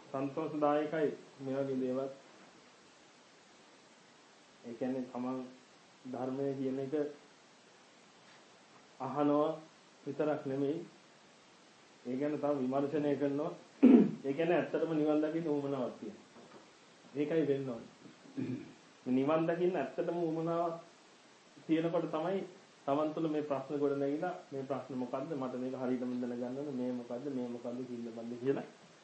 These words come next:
ප්‍රශ්න එන්නේ. ඉතින් හරිම, අ, ඒකයි මම හැමතිස්සෙම කියන්නේ, ත-, අපිට තියෙන ප්‍රශ්න කතා කරනකොට තව කෙනෙක්ගේ ප්‍රශ්නයක් කතා කරද්දි ඒක අනිත් කෙනාගේ ප්‍රශ්නට උත්තරයක් වෙනවා. ඒක නිසා බොහොම වැදගත් ප්‍රශ්න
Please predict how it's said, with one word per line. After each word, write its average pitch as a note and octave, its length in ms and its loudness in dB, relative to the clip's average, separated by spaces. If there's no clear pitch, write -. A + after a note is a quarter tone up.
ප්‍රශ්න C3 300 0
එන්නේ. A#2 180 -2
ඉතින් C#3+ 160 0
හරිම, C#3 260 2
අ, C3 420 0
ඒකයි G3 260 4
මම G3+ 80 6
හැමතිස්සෙම F#3 520 0
කියන්නේ, E3+ 320 0
ත-, D3 140 -6
අපිට D#3+ 260 -10
තියෙන F#3 240 -2
ප්‍රශ්න D3+ 380 -2
කතා E3 340 2
කරනකොට F3 460 -2
තව D#3 160 6
කෙනෙක්ගේ F#3+ 380 2
ප්‍රශ්නයක් F#3+ 500 -2
කතා D#3 320 0
කරද්දි F#3 400 -2
ඒක D#3+ 280 0
අනිත් E3 320 0
කෙනාගේ F3+ 640 0
ප්‍රශ්නට F#3 360 -2
උත්තරයක් F3 460 0
වෙනවා. B2+ 320 -2
ඒක C#3+ 160 2
නිසා F3+ 500 4
බොහොම D#3 300 0
වැදගත් D3+ 460 -2
ප්‍රශ්න C#3+ 320 -2